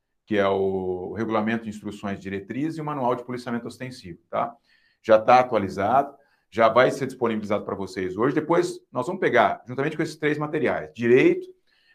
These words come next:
manuais de policiamento ostensivo, regulamento, instruções diretrizes, vamos juntar com informática, português, matemática, fazer um bloco único, apostila única, nova pra vocês, tá?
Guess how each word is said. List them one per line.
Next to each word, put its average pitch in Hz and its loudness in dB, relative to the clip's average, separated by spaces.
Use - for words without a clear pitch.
manuais 120 4
de - -10
policiamento 113 -6
ostensivo, 127 -6
regulamento, 113 -2
instruções 110 -6
diretrizes, 107 -6
vamos 139 -4
juntar 143 2
com 123 -8
informática, 117 -2
português, 147 -2
matemática, 127 0
fazer 160 -4
um 147 -6
bloco 139 2
único, 160 -2
apostila 156 4
única, 160 2
nova 139 8
pra - -2
vocês, 95 -10
tá? 117 0